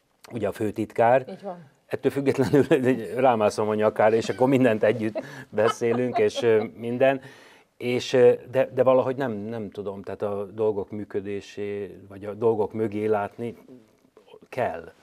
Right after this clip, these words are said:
Speaker 1: Tehát ahhoz meg ott kell lenni, el kell menni. Úgyhogy több, több, mint amire számítottam, de ettől függetlenül viszont élvezetes. Meg,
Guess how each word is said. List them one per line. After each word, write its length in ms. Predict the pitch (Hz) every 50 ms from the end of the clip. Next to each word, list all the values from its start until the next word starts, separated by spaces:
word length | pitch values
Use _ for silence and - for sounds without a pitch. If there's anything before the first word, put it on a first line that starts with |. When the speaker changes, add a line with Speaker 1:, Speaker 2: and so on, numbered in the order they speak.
| 170 - _ 214
Speaker 1:
Tehát 160 | - - 107
ahhoz 200 | 104 101 107 95
meg 140 | 104 92 85
ott 160 | 110 120 -
kell 200 | - 135 120 117
lenni, 380 | 117 113 110 107 110 107 -
el 180 | - 110 110 107
kell 180 | - - 113 107
menni. 500 | 107 107 107 104 107 110 110 110 110 104 - _ _ _ _ _
Úgyhogy 300 | - 165 - 175 170 - - _ _ _ _ _ _ _ _ _ _ _ _ - - - - _ - - - _ _ _ _ _
több, 260 | - - - - 110 95 - _ _
több, 220 | - 147 147 131 110
mint 260 | 104 107 98 98 -
amire 280 | 98 98 101 95 92
számítottam, 960 | 90 - - 139 135 143 151 151 147 - 147 143 - - 151 143 139 139 135 127
de 80 | 127
ettől 260 | 120 120 123 - 127
függetlenül 880 | 113 - - 120 113 120 113 110 - 120 110 113 113 113 113 113 110 107 - - _ _ _ _ _ _
viszont 360 | - 101 - - 107 101 -
élvezetes. 760 | - 107 107 98 92 90 90 87 92 82 - - 92 92 -
Meg, 280 | - 110 107 110 107 101